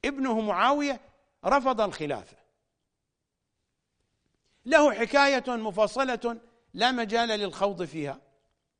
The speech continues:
هل مات؟ هل قتل؟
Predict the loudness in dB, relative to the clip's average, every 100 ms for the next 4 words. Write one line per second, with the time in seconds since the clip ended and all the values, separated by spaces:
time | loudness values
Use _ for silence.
0 | _ _ _ _ _ _ _ _ _ _
1 | _ _ _ _ _ _ _ _ _ _
2 | _ _ _ _ _ _ _ _ _ _
3 | 4 4 4 6 6 4 0 0 2 0
4 | 2 -4 0 0 2 0